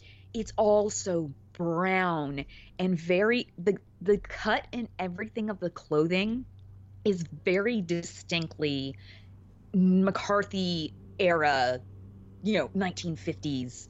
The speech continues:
into early sixties. It's that sense of conformity. And then you still, you see Megan sitting there.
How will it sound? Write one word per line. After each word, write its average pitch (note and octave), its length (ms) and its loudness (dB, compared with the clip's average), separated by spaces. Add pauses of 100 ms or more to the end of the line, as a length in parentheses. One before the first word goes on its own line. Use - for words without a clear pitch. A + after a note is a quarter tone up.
(500)
into F3 200 0
early D#3 240 2
sixties. - 720 -6 (320)
It's F#3+ 200 -2
that G3 280 2 (240)
sense - 560 -2
of F3+ 120 -2 (160)
conformity. G3+ 960 -2 (840)
And A3+ 240 2
then B3+ 160 0
you C#4 120 -4
still, C4+ 380 -4
you A3+ 220 -6
see C4+ 180 -4
Megan A#3 500 0
sitting F#3 300 -4
there. D#3 380 -2